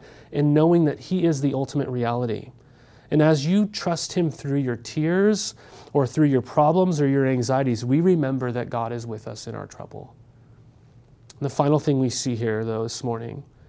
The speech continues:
is not only that God is with us in our trouble, but that God is God. And we are not. You're not. Verses eight through eleven, "Come, behold the works of the Lord,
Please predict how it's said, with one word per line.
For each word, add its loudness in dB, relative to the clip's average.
is -4
not 4
only 6
that 0
God 2
is -2
with 0
us -6
in -4
our -4
trouble, -6
but -4
that -6
God -2
is -4
God. -2
And -6
we -2
are -2
not. -8
You're -6
not. -10
Verses -2
eight -2
through -8
eleven, -6
"Come, -4
behold 2
the 6
works -2
of -4
the -2
Lord, 0